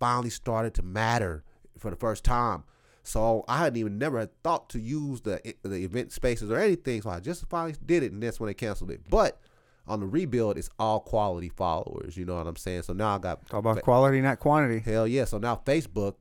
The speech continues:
Speaker 1: is <clears throat> honestly just as valuable, almost, as
Speaker 2: Oh,
Speaker 1: my
Speaker 2: shit.
Speaker 1: Instagram
Speaker 2: Oh,
Speaker 1: is.
Speaker 2: shit, okay.
Speaker 1: Almost. You know,
Speaker 2: Okay.
Speaker 1: my fan, like, my fan club, if there's such thing, the
Speaker 2: Mm-hmm.
Speaker 1: Alan Wayne's World, that's over on Instagram, and it's growing and growing and growing.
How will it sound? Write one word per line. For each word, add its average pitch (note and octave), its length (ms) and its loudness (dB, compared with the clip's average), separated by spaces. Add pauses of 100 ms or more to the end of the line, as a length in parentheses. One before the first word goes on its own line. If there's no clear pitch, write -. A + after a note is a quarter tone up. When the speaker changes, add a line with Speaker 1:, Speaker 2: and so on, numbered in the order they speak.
Speaker 1:
is F#2+ 140 -2
<clears throat> G2+ 120 0
honestly A2+ 440 4
just G2 260 -2
as F#2+ 60 -6
valuable, F#2 800 0
almost, C#3+ 640 6
as G#2 60 -2
Speaker 2:
Oh, - 20 0
Speaker 1:
my G#2 160 2
Speaker 2:
shit. D3+ 160 6
Speaker 1:
Instagram F#2+ 420 0
Speaker 2:
Oh, C#3+ 120 0
Speaker 1:
is. D3+ 80 -2
Speaker 2:
shit, - 180 2
okay. C#3 160 2
Speaker 1:
Almost. F3+ 580 4
You B2 100 -4
know, E3 120 2
Speaker 2:
Okay. D3+ 80 4
Speaker 1:
my G#2 120 2 (100)
fan, F#3 420 4
like, F#2+ 220 -2 (260)
my F#2+ 220 -4
fan G3 340 6
club, D#3+ 340 6
if G#2+ 100 -2
there's F#2+ 200 -4
such F#2 220 -6
thing, F2 260 -4
the E2+ 60 -4
Speaker 2:
Mm-hmm. A2 100 -2
Speaker 1:
Alan C#3 260 6
Wayne's C3 300 2
World, F#2 380 0 (380)
that's B2+ 320 0
over G2+ 280 2
on E2+ 160 -2
Instagram, F2 400 -4
and E2 120 -6
it's F2+ 100 -4
growing E2 480 -2
and D2+ 120 -8
growing D#2 280 -4
and C#2+ 100 -8
growing. D2 300 -6